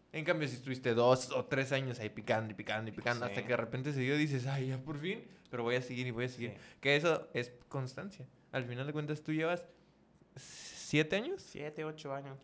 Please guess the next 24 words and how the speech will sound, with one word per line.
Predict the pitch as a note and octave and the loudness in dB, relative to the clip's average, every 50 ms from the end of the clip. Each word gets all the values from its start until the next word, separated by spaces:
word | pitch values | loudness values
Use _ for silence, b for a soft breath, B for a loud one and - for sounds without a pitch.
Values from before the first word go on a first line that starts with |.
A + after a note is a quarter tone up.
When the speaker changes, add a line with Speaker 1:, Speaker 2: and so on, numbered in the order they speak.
| - - | -14 -12
Speaker 1:
siendo | - - C3+ D3 D#3 | -8 -4 -2 -2 -2
Speaker 2:
Ya | C#3+ | -2
voy | B2+ | -2
a | A2+ | -2
Speaker 1:
constante. | G#2 - B2+ C3 C3+ D3 D3+ | -4 -2 0 2 4 4 4
Speaker 2:
sacar | B2+ C#3+ A#2+ C3 | 4 4 2 4
la | C3+ C3+ | 4 4
cuenta, | C3 C#3 C3+ C#3 B2+ | 2 2 0 -2 -2
siempre | - C3+ C#3 D#3 D#3+ | -4 -4 -4 -4 -4
me | D#3+ | -2
preguntan | D#3 C#3 A#2+ A#2+ B2 A#2+ C#3 C#3+ C#3+ | 0 0 0 0 0 0 0 0 0
y | B2+ | 0
yo | A2+ G2+ | -6 -8
así | A2 - - G#2+ | -10 -10 -12 -8
como, | G2 A#2+ A2+ G#2+ A2+ | -6 -6 -4 -4 -6
es | A2 | -4
que | A2 D#3 | -4 -4
empecé | D#3 D3+ C3 B2+ - | -2 0 0 0 2
como | - - D3 | 2 2 2
a | |
los | C#3+ C#3 | 2 2
Speaker 1:
Mm, | C3+ | 0
Speaker 2:
diecisiete. | - - - A2+ C#3+ | -2 -2 2 4 4
Speaker 1:
ándale. | D3 C#3 C3 B2 B2 A#2+ G#2+ G#2+ | 4 4 4 2 2 0 -2 -2